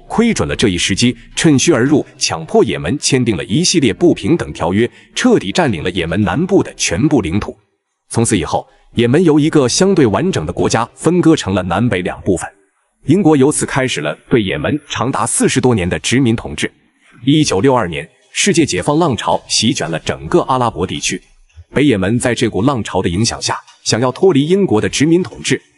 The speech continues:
再加上英国对也门北部的控制本来就相对较弱，所以也门北部轻而易举就脱离了英国控制。在北也门皇家卫队司令员的带领下，成立了阿拉伯北也门共和国。然而，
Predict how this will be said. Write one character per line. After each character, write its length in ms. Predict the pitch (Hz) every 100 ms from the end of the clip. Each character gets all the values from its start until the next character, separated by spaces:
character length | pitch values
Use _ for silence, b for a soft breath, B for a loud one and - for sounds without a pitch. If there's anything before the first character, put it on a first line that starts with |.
| _ -
再 100 | 110
加 160 | 120
上 160 | 117 92
英 120 | 143
国 140 | 139 123
对 120 | 127
也 160 | 90 85
门 160 | 117
北 200 | 170 69
部 140 | 71 262
的 80 | -
控 220 | - 165
制 180 | - - -
本 120 | - -
来 120 | 131
就 160 | 160
相 200 | 127 127
对 100 | 123
较 220 | 98 151 98
弱， 180 | 95 - _ _
所 200 | - 113
以 140 | 76 -
也 140 | 104 104
门 180 | 117 214
北 220 | - -
部 200 | 139 120
轻 180 | - 214
而 140 | 190
易 140 | 214
举 240 | 120 110 - _
就 140 | 98 -
脱 280 | - 175
离 100 | 92
了 100 | 69 71
英 220 | 110 123
国 140 | -
控 240 | 80 - 151
制。 120 | - _ _ _ _ _ -
在 240 | 123 104
北 160 | 92 123
也 120 | 90
门 180 | 82 117
皇 200 | 120 127
家 140 | 135
卫 140 | 139 120
队 140 | 98
司 180 | - 147
令 120 | 123
员 140 | 92
的 80 | 117
带 140 | 131 120
领 120 | 78
下， 220 | - - _
成 220 | - 104
立 80 | 120
了 120 | 92 -
阿 140 | 131
拉 100 | 131
伯 160 | 95 110
北 140 | 107
也 140 | 139 71
门 200 | - 110
共 200 | 143 95
和 160 | 92
国。 200 | 101 135 _ _ _ _ _
然 120 | -
而， 120 | 135